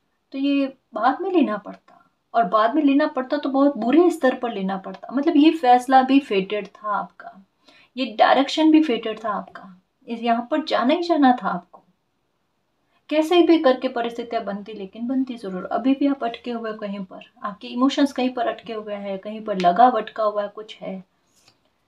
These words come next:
कुछ समय बाद में आपको कुछ चीज़ें और सामने आएगी, बताओ।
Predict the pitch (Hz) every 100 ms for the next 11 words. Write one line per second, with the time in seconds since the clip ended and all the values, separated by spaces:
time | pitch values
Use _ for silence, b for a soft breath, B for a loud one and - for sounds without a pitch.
0 | _ - 311 311 262 262 262 - 214 220
1 | 233 220 220 - 254 233 233 - - _
2 | _ 277 - - 226 269 285 285 240 311
3 | 339 269 240 208 180 175 175 185 180 180
4 | -